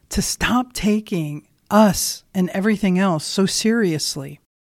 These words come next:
and be the resident expert of your product, service, and solution, and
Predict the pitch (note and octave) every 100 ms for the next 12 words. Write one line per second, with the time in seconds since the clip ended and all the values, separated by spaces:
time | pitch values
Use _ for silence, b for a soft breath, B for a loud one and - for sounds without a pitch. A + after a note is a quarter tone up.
0 | _ _ A#3 G#3 F3 B3+ C#4 G#3 D#3+ F3
1 | G3 F3+ E3+ E3 F#3 G#3 - - D#3 D3
2 | E3+ D#3 E3 - F3+ E3 E3 - F3 D#3+
3 | E3 - D#3 D#3 - D#3+ F3+ G3 - C#3
4 | C3+ - _ _ _ B B B B3